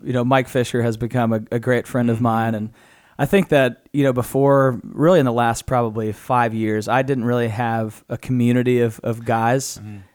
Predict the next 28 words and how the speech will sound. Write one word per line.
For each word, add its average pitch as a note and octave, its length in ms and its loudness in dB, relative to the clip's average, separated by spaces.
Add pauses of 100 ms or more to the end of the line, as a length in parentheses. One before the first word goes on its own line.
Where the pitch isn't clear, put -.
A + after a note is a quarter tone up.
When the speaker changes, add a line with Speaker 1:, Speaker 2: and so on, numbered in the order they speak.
(160)
Speaker 1:
that B2+ 160 2
was A#2 160 0
around A#2+ 320 2
me, C3 140 2
which A#2+ 180 -2
is A2+ 240 -8 (160)
such - 420 -4
an - 60 -4
important A2 580 -2 (140)
thing A2 460 -4
in A#2+ 120 0
your A2 120 0
life. G#2 260 -2
Obviously, C#3+ 300 0
community C3 420 -2
in A2+ 100 -4
general A2+ 380 0
is A2 100 -4
just A2 220 -10
very A#2 160 0
important A2 540 -2
in A2+ 160 -2
your, A2 260 -2
in A#2 120 -4
your A2 120 -2
walk A2+ 220 -2
with A2 120 -10
Jesus, A2+ 480 -14